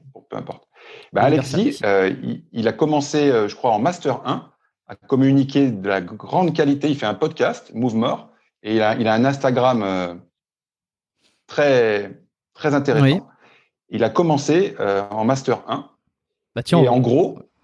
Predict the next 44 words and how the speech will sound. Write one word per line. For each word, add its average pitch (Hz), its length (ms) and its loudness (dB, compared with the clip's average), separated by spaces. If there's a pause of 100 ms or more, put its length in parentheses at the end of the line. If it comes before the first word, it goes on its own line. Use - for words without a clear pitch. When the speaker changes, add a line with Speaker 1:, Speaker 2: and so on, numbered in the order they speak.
(280)
Speaker 2:
on 120 60 -8
lui 120 60 -2
fait - 140 0
un 120 40 0
peu 165 140 2
de - 60 -6
pub, 196 160 4
oui, 139 100 4
c'est 131 120 -4
ça. 123 100 -2
Alexis 131 440 -2
Beck, 143 300 0
Instagram, 131 580 0
Alexis 127 420 -2
Réhab 127 300 0
et 120 40 -2
Performance. 110 680 -10 (200)
Et - 40 -16
son - 200 -12
Speaker 1:
Voilà, 104 200 0
Speaker 2:
podcast, - 160 -4
Speaker 1:
tu 95 60 -6
l'as. 90 100 -2
Speaker 2:
tu - 100 -12
l'as 110 100 -10
dit. - 180 -14 (280)
Speaker 1:
Et 117 400 0
d'ailleurs, 147 340 2
si 135 160 -8
tu 139 140 -4
veux 135 160 2
interroger, 139 800 0
à 123 80 -4
mon 127 160 -2
avis, 131 280 2
euh, 110 120 -6 (100)
celui 143 320 -6
qui 139 120 -10
sera, 123 380 0
euh, 98 140 2 (380)
un 110 120 -8
grand 117 220 2
nom 139 200 4
de, 104 500 0